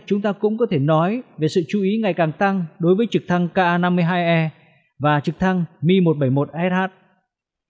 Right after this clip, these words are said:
máy bay chiến đấu Su năm mươi bảy E và Su ba mươi lăm, tên lửa tác chiến chiến thuật Iskander E, phương tiện chiến đấu hỗ trợ xe tăng B M P T, hệ thống súng phun lửa hạng nặng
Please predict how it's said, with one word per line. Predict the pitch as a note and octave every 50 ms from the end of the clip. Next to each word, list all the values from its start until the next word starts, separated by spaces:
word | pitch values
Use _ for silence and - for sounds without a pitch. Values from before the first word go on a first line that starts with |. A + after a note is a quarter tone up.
| _ _ _ _ _ _ _ _ _ -
máy | D3 F#3+ G#3+
bay | A3 A3 G#3
chiến | G3+ - G#3+ G#3 G3+
đấu | F#3+ F3+ F3 F3+ G#3+ B3 - - - - -
Su | A3 A3 G#3+
năm | G#3 G#3 G3+
mươi | G3+ G3+
bảy | F#3 E3+ C3
E | A#2+ D3 E3 E3+ E3+ E3 D#3 - _ _
và | - C3 C3+ C3
Su | - - G#3
ba | F#3 F#3 F3
mươi | E3 E3 D#3+
lăm, | D#3+ D#3 D#3 C#3 B2 - _ _ _ _ _ _ _ _ _ _ _ _ _
tên | - A#3+ A#3
lửa | A3 G3+ F3+ D3+ B2+ A#2 -
tác | - A3 G3+ -
chiến | - F3+ E3 F3+ G#3+ G#3
chiến | - G#3 G3+ A3
thuật | A3+ A3+ D#3+ - - _
Iskander | - G#3 F#3 - - - F#3 F3 E3+ E3+
E, | D#3+ D#3+ D#3+ D#3 C#3+ B2 - - _ _ _ _ _ _ _ -
phương | A#3+ A#3
tiện | G#3 A3 F3 E3
chiến | - G#3 G#3 G#3+
đấu | G3 F#3+ F#3+ G#3
hỗ | A3 F#3+ G#3 A3 A#3 -
trợ | A3+ E3
xe | C#3+ - G3+
tăng | G3 G#3 G3 F#3+ F#3+ F3+ D#3+ - _
B | - F#3 G#3 G#3+ G#3
M | F#3 D#3+
P | D#3 - G3+ F#3+ G3+
T, | G3 F#3+ F#3 F3+ F3 - _ _ _ _ _ _ _ _ -
hệ | G3 F#3
thống | - E3+ F3+ F3 G3 A#3
súng | - - - G3+ A3 A#3 -
phun | A#3 G#3+ G3+
lửa | F#3 D3+ B2+ A#2+
hạng | D3+ D#3+ D#3+
nặng | D#3+ D#3 C#3